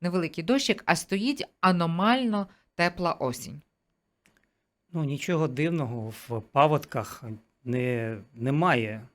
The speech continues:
Speaker 2: Так само, як і в якомусь посушливому періоді. Ну, трохи пам'ять ми, якщо напружимо, то згадаємо, що і в наших там західних,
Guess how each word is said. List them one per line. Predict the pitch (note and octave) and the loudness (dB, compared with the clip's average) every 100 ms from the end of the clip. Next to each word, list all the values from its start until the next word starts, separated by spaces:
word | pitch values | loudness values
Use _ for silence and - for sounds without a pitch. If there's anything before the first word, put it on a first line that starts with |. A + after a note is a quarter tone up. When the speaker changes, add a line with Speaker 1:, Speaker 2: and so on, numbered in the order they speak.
| _ _ | _ _
Speaker 2:
Так | A2 | -8
само, | - D3+ C#3 | -2 0 0
як | B2+ A#2 A2+ | 0 -2 -2
і | |
в | A#2+ A2 - | -4 -4 -6
якомусь | A#2 A#2 A#2+ A2+ | -6 -2 -2 -4
посушливому | - C#3 D#3+ - B2+ B2 A#2 | -4 -2 0 2 2 0 0
періоді. | B2+ B2 A2+ G#2+ A2+ - - - - | 0 2 0 -2 -8 -14 -20 -20 -8
Ну, | F3+ E3 | 0 2
трохи | D#3 G3+ - C#3+ B2+ - - C#3+ - - | 6 4 6 6 4 -2 -18 -16 -10 4
пам'ять | F3 C3 A#2+ | 4 4 2
ми, | B2 | 2
якщо | A#2+ - C3+ | 2 0 -2
напружимо, | C3 - G#3 E3 C3 A2 G#2+ _ _ _ _ _ - | -2 0 0 2 2 0 -6 _ _ _ _ _ -12
то | |
згадаємо, | G#2 A#2+ A#2 E3 D3 A#2+ | -4 -2 4 4 4 0
що | - A2+ | -2 -4
і | G#2+ G2+ | -4 -6
в | F#2+ | -2
наших | C3+ F#3 F3 D3+ | 0 0 -2 -6
там | - A#2 | -4 -4
західних, | G2+ D#3+ E3+ D3 | 0 -2 -2 -4